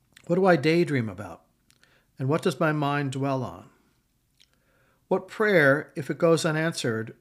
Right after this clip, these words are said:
would make me seriously consider turning away from God?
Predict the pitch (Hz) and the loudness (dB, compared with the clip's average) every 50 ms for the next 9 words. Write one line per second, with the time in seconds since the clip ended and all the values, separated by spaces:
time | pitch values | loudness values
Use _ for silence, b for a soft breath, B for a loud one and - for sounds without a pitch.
0 | _ - 151 143 139 147 151 151 151 151 - 156 139 - - - 175 165 165 160 | _ -6 -6 -4 -2 -2 -2 -2 -4 -4 -4 -4 -2 -2 -2 -2 0 0 0 -2
1 | - - 165 147 - - 151 131 - - 151 135 127 123 127 - 147 135 131 131 | -2 -4 -6 -6 -6 -6 -8 -6 -4 -4 -2 -2 -2 -4 -4 -6 -6 -4 -4 -4
2 | 127 127 127 127 123 117 - - 113 110 113 101 - - - - - | -4 -4 -4 -4 -4 -6 -8 -12 -10 -10 -10 -10 -10 -12 -14 -18 -20